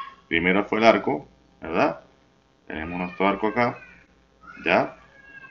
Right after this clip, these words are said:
Tenemos que saber cómo más o menos tomarlo, ¿verdad? De forma natural. Eh, en este también, en este tutorial también voy a darle algunas nociones, eh,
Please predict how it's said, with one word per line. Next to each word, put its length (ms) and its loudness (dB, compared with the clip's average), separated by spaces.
Tenemos 460 -4
que 200 -4
saber 380 -4
cómo 420 -4
más 120 -12
o 40 -8
menos 280 -10
tomarlo, 440 -4
¿verdad? 240 -4
De 100 -2
forma 460 -2
natural. 560 -6
Eh, 580 6
en 120 0
este 220 -2
también, 360 -2
en 140 -2
este 40 0
tutorial 340 0
también 320 0
voy 120 6
a 100 8
darle 240 6
algunas 260 0
nociones, 720 -4
eh, 440 -4